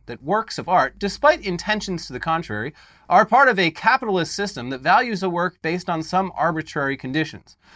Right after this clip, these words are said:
The valuation of art can be about the name of an artist, which gallery the artist is affiliated with, and what art collections the work is a part of. The work can therefore both be seen as a critique of mechanisms within the art world,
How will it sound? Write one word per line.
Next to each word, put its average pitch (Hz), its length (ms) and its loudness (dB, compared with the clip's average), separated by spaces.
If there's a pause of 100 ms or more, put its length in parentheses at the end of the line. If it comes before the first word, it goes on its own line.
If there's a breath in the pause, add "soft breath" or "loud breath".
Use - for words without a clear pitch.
(140)
The 127 80 -12
valuation 175 480 4
of 139 80 -4
art 170 260 2
can 156 240 -4
be 175 160 -2
about 160 320 2
the 135 80 -6
name 147 420 -6
of 151 160 -8
an 131 100 -6
artist, 170 500 -2
which 160 280 -2
gallery 151 380 0
the 135 160 -4
artist 135 320 -2
is 117 140 -8
affiliated 131 520 -4
with, 117 220 -8 (320 soft breath)
and 147 160 -2
what 220 220 4
art 214 220 2
collections 147 520 -4
the 151 80 -4
work 156 320 -4
is 135 140 -6
a 147 60 -10
part 202 260 -6
of. 73 100 -10 (560 soft breath)
The 139 80 -2
work 175 260 0
can 151 160 -4
therefore 165 420 0
both 143 320 -2
be 127 140 -4
seen 160 300 -6
as 131 200 -6
a 123 120 -6
critique 247 460 -4
of 123 140 -4
mechanisms 147 720 -2
within 208 340 -4
the 190 140 0
art 170 240 2
world, 95 320 -12